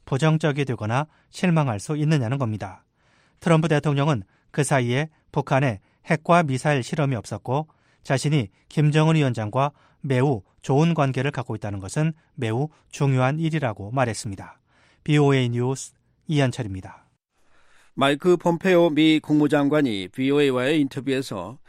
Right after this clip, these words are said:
Speaker 2: 열흘쯤 뒤 북한 관리와 만나 이 차 미북 정상회담의 의제 등을 논의할 것이라고 말했습니다. 김정은 위원장의 핵 포기 결정은 쉽지 않았을 것이라며 북핵 문제에 대한 진전을 기대했습니다.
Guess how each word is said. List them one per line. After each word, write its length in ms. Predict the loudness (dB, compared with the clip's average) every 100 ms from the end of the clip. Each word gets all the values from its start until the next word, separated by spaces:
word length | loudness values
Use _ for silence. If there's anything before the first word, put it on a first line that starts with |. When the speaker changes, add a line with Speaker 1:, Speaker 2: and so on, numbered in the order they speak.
| -20 -8
Speaker 2:
열흘쯤 520 | -4 0 -2 0 -4
뒤 340 | -2 -4 -4 -14
북한 320 | -14 -4 0 2
관리와 320 | 2 0 0
만나 460 | -2 -4 -6 -8 -18 -16
이 200 | -6 -6
차 260 | -4 -2 -2
미북 380 | -2 -6 -6 -6
정상회담의 800 | -6 -4 -6 -8 -8 -6 -4 -4
의제 340 | -4 -2 -2
등을 360 | -2 -4 -4 -4
논의할 340 | -6 -6 -8
것이라고 580 | -10 -12 -12 -12 -10 -10
말했습니다. 720 | -8 -12 -12 -18 -20 -20 -20 -20 _ _ _ _ _ _ _ -20 _ _
김정은 380 | -4 0 0 0
위원장의 520 | 0 2 2 0 -2
핵 220 | -6 -10
포기 340 | -2 0 0 -2
결정은 540 | -4 -8 -6 -4 -6
쉽지 460 | -6 -6 -6 -4 -4
않았을 400 | -2 -6 -8 -8
것이라며 560 | -10 -6 -4 -4 -6 -14 _ _
북핵 340 | -12 -8 -2 0
문제에 440 | 2 2 0 -4
대한 400 | -6 -6 -6 -6
진전을 600 | -6 -6 -4 -4 -6 -8
기대했습니다. 840 | -10 -12 -10 -12 -16 -20 -20 -20 -20